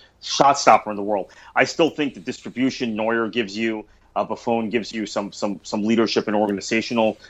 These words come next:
skills and traits, uh, that De Gea lacks. Uh, and as I said, Neuer, I think distribution is much better than De Gea's. I would probably give a slight edge to both of those guys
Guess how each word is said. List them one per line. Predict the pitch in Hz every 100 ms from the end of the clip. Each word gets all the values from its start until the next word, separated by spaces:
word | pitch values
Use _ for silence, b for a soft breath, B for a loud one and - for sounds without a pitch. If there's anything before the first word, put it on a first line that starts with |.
| B
skills | - - 127 123 120
and | 104
traits, | - 113 117 - - B B
uh, | 104 104
that | 104 110 -
De | 113
Gea | 104 113 110
lacks. | 107 110 117 - - b b -
Uh, | 110 98 107 - 107
and | 117
as | 120 117
I |
said, | 110 123 98
Neuer, | 110 101
I | 95
think | 107 90 -
distribution | - 107 104 95 95
is | 95
much | 92 -
better | 92
than | 90 92
De | 90
Gea's. | 98 95 90 - B B B
I | 123 131
would | 120 -
probably | - 143 156 131 123
give | 113 104 107
a |
slight | 101 - 110 113
edge | 107 104 -
to | -
both | 110 104
of | 117
those | 117 110 104
guys | 117 107 104 101